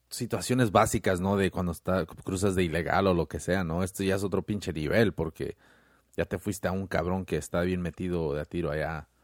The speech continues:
donde la pueden hacer, ¿no? Hacer sus pinches movimientos. Así como en las películas, ¿no? Cuando le, se juntan con un güey en el parque, ¿no? Bien misteriosamente, y se sientan en una pinche banca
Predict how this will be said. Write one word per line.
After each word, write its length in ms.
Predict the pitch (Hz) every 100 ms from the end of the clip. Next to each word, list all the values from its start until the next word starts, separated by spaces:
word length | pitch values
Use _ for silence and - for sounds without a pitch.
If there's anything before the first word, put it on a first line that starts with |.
| _ _ -
donde 220 | 85 80
la 120 | 73
pueden 280 | - 85 76
hacer, 340 | - 98 82
¿no? 160 | 87 92 _ _ _
Hacer 220 | 82 104
sus 220 | 92 87 -
pinches 280 | 98 101 92
movimientos. 840 | 80 78 82 85 90 85 85 - _ _ _
Así 200 | - 104
como 160 | 139 143
en 40 | 95
las 100 | -
películas, 500 | 101 123 113 98 110
¿no? 120 | 123
Cuando 440 | 104 98 92 85 - - _ _ _ _
le, 340 | 90 92 92
se 160 | 85 95
juntan 280 | 110 107 110
con 160 | 104
un 100 | 104
güey 140 | 101 107
en 100 | 95
el 100 | 85
parque, 380 | - 95 92 92
¿no? 120 | 92
Bien 160 | 95 98
misteriosamente, 800 | 92 - 87 87 92 95 92
y 20 | 87
se 140 | 85
sientan 300 | 98 92 95
en 100 | 90
una 140 | 92 87
pinche 240 | 98 90
banca 400 | 90 90 87 87